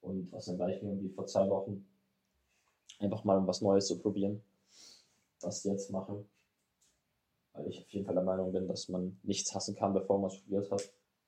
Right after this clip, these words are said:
Außer Heroin.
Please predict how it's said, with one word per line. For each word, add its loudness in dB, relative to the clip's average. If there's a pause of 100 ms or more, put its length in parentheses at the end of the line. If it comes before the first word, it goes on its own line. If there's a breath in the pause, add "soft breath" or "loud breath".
(1500)
Außer -2
Heroin. 0